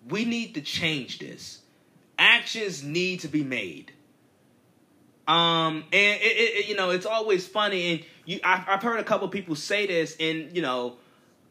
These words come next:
America loves black culture. That's great.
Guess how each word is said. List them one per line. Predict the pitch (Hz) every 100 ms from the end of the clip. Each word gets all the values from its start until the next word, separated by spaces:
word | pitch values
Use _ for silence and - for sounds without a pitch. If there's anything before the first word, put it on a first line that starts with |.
| _ _ _
America | 147 151 175 208 - 170
loves | 147 147 160 147
black | 147 147 147
culture. | 165 160 156 160 156 156 - _ _ _ _ _ -
That's | 127 -
great. | 120 131 107